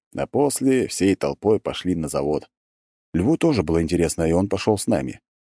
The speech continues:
Я раздавал артефакты, чтобы люди вновь не попали под воздействие грязных сил. Мы прошли на завод и попали в К П П.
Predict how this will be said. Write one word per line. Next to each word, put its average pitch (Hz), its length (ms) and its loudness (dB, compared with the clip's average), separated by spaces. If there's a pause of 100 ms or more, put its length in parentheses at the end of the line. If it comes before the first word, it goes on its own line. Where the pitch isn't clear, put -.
(300)
Я 120 200 4
раздавал 139 460 4
артефакты, 120 800 -4
чтобы 78 300 -2
люди 80 200 0
вновь 85 360 0
не 82 80 -2
попали 85 320 0
под 78 220 -6
воздействие 85 560 -2
грязных 85 400 -2
сил. - 320 -4 (1040)
Мы 123 220 2
прошли 127 420 0
на 107 140 4
завод 92 460 2
и 87 60 0
попали 87 420 0
в - 120 -12
К - 140 -2
П 87 140 -2
П. - 320 -8